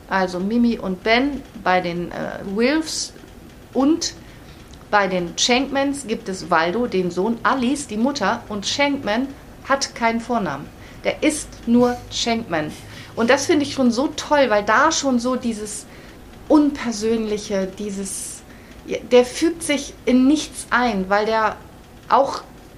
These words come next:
zu sich selber sehr hart und sehr streng ist. Und dieses Hin- und Herspringen in den Zeiten, das macht gar nichts. Das, das hat man zwei, dreimal, muss man ein bisschen nachdenken. Ach, wo bin ich denn jetzt? Ach, was war denn da?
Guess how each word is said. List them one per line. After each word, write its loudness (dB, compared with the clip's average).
zu 0
sich -2
selber 6
sehr 0
hart -2
und -4
sehr -2
streng -8
ist. -14
Und 2
dieses 2
Hin- 0
und 2
Herspringen 0
in -4
den -6
Zeiten, 0
das 0
macht -2
gar 0
nichts. -8
Das, -2
das 2
hat 0
man 2
zwei, 4
dreimal, 2
muss 0
man 2
ein 4
bisschen -2
nachdenken. 0
Ach, -4
wo 4
bin 4
ich 0
denn -4
jetzt? 0
Ach, -2
was -2
war 2
denn 0
da? 4